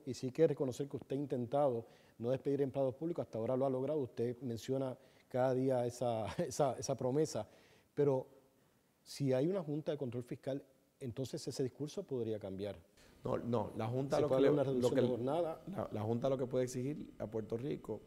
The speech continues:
Speaker 2: un escenario imaginable.
Speaker 1: El peor de los escenarios.
Speaker 2: El peor escenario es que le exijan a Puerto Rico reducir gastos, pero todos los estudios indican que no debe. ¿Por qué? Porque ya redujimos demasiado. Y tú ves la carta del, del secretario del Tesoro del mes pasado, perdón, de enero,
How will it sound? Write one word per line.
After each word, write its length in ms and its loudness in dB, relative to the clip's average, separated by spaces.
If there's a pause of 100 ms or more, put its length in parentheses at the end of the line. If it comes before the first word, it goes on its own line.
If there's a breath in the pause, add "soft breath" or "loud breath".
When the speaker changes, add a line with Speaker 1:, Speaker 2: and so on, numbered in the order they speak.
(1300 soft breath)
Speaker 2:
un 160 6
escenario 420 12
imaginable. 960 6 (300)
Speaker 1:
El 80 -6
peor 220 0
de 80 0
los 120 -6
escenarios. 500 -10
Speaker 2:
El 140 0
peor 240 6
escenario 460 4
es 60 2
que 120 -2
le 120 4
exijan 320 2
a 120 4
Puerto 220 0
Rico 180 0
reducir 340 0
gastos, 300 -2 (120)
pero 280 8 (560)
todos 280 10
los 400 2 (100)
estudios 480 4
indican 340 -2
que 100 -2
no 220 0
debe. 300 -2 (800 soft breath)
¿Por 180 8
qué? 120 6
Porque 220 -2
ya 120 2
redujimos 340 0
demasiado. 380 -4 (2000 soft breath)
Y 60 -12
tú 120 2
ves 100 6
la 120 4
carta 280 2
del, 140 2
del 140 0
secretario 320 0
del 80 0
Tesoro 320 6
del 100 6
mes 140 2
pasado, 360 4
perdón, 220 4
de 100 4
enero, 340 6